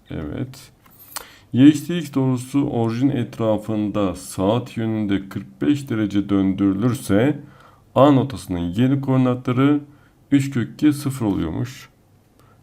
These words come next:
Hemen döndürmek istiyorum. Şöyle pembeye alalım. Bakın burası üç birimdi. Burası da üç birimdi. O zaman bu uzunluk üç köktir. Ve burası kırk beş derecedir. Eğer ki siz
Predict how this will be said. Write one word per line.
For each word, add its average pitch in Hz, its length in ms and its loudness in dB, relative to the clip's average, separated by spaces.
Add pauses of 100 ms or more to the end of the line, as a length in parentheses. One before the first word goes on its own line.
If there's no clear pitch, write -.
(120)
Hemen 135 300 0
döndürmek 113 480 0
istiyorum. 98 480 -4 (840)
Şöyle - 220 -16
pembeye - 460 -12
alalım. - 440 -14 (680)
Bakın 135 260 0
burası 135 240 2
üç - 200 -4
birimdi. 101 320 -2 (580)
Burası 117 260 -6
da 131 40 -2
üç - 200 -6
birimdi. 85 260 -6
O 120 80 -2
zaman 113 300 -2
bu 120 60 -2
uzunluk 117 640 -2 (460)
üç - 180 -4
köktir. - 680 -10 (160)
Ve 107 160 -4
burası 113 360 -4
kırk - 260 -10
beş 110 220 0
derecedir. 82 560 -6 (560)
Eğer 120 220 0
ki - 100 -12
siz - 440 -6